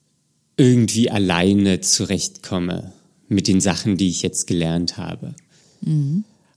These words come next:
Speaker 1: Auf der anderen Seite gibt's auch trotzdem in meinem Alltag immer wieder Momente, wo ich so denke, „Hm, okay, das wirft mich jetzt vielleicht oder das beschäftigt mich jetzt, das wirft mich so, so ein bisschen zurück.“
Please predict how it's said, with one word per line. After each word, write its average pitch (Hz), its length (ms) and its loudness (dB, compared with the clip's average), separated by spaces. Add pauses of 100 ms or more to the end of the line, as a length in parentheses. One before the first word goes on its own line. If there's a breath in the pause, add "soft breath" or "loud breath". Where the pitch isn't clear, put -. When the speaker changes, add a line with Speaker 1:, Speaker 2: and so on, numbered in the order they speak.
Speaker 1:
Auf - 240 -2
der - 180 0
anderen 147 380 4
Seite 127 680 0
gibt's - 520 -4
auch 127 300 -4 (340)
trotzdem 147 640 0
in 131 220 2
meinem 117 260 2
Alltag 131 840 -4
immer 135 420 2
wieder 127 260 0
Momente, 127 880 0 (1300 loud breath)
wo 131 80 0
ich 135 160 2
so 131 120 0
denke, 131 380 0
„Hm, 135 360 -2
okay, 143 380 0
das 117 260 0
wirft 139 320 -4
mich 147 240 0
jetzt 147 320 0
vielleicht 131 460 -2
oder 123 160 0
das 127 200 0
beschäftigt - 760 -2
mich 139 180 -2
jetzt, 131 220 -4
das 120 160 -4
wirft 127 240 -2
mich 131 200 0
so, 123 260 0
so 117 180 -4
ein 120 100 -2
bisschen 117 300 0
zurück.“ 98 440 -2